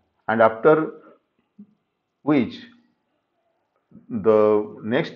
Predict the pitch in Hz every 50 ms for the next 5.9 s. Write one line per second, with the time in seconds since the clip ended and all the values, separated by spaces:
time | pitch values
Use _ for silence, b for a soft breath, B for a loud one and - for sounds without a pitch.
0 | - - - 120 110 104 113 110 - 120 117 113 143 151 147 151 151 131 120 113
1 | 117 117 117 117 117 113 113 117 151 151 151 151 - - - - 135 139 143 143
2 | 135 135 147 156 - - _ _ _ _ _ _ _ - 147 160 151 156 - 135
3 | 123 117 101 101 104 104 104 - - - - 107 107 113 110 107 - 113 - -
4 | 107 95 110 110 110 107 107 107 104 104 b b b b b b b 107 104 104
5 | 101 95 98 110 101 - 113 110 113 117 127 139 131 101 101 101 110 117